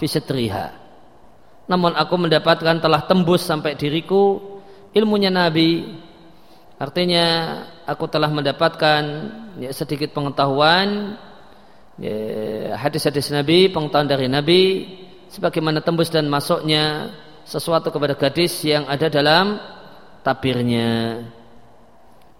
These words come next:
Artinya aku katakan tidak, aku tidak berjumpa Nabi, namun aku, ya, mendapatkan sejumlah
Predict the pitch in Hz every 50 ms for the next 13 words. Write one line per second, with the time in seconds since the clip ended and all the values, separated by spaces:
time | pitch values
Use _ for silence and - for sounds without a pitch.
0 | - - - 147 - 151 147 139 - - 143 127 - 131 139 131 127 139 120 -
1 | 160 170 180 185 - 151 - 156 - 147 139 156 143 - 143 - - 139 135 139
2 | 135 151 160 160 165 185 190 196 196 190 - - 95 185 - - - - - -
3 | - - - - 185 175 170 147 143 139 151 156 156 160 160 165 170 160 - -
4 | - - 156 165 180 233 233 226 220 - 175 165 156 - 156 143 147 151 151 151
5 | 165 175 165 - 185 - - 165 156 147 147 147